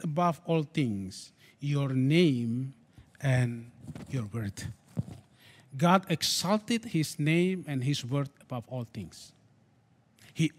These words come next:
honors his words. He keeps his words. At the end of his life, Joshua says this to the people of Israel in Joshua twenty-three. "Now I am about to go the way of all the earth."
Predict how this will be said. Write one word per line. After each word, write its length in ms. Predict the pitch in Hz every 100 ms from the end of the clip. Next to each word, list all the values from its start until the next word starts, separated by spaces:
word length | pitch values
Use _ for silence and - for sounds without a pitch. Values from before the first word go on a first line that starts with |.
| -
honors 500 | 170 202 202 190 -
his 180 | 131 110
words. 460 | 95 85 - - _ - -
He 140 | 160
keeps 720 | - - 214 185 - - - _ _ _ -
his 460 | 156 165 151 - - _ _ _ _ -
words. 520 | 117 104 - - - _ _ _ _ _ _ - _ _ _ _ _ _ _ _ _ _ _ _ _ _ _ _ _ _ - -
At 100 | 160
the 140 | 165
end 140 | 185 196
of 100 | 143
his 200 | 151 -
life, 520 | 165 208 220 - - _ _ _ _ _ _ _ - 131
Joshua 600 | 180 180 - 165 123 98 - _
says 360 | - 165 156 -
this 200 | 147 135
to 100 | 147
the 100 | 123
people 360 | 123 131 131 113
of 120 | 107
Israel 380 | 120 - 101 85 _ _
in 120 | 131 123
Joshua 360 | 143 - 139
twenty-three. 640 | 131 139 123 123 120 104 87 _ - - 170
"Now 200 | 190 220
I 80 |
am 80 | 185
about 460 | 175 175 185 196 196
to 140 | 165
go 340 | 131 170 175 175
the 160 | 143
way 260 | 143 156 160
of 180 | 120 135
all 120 | 147
the 200 | 143 131
earth." 160 | 147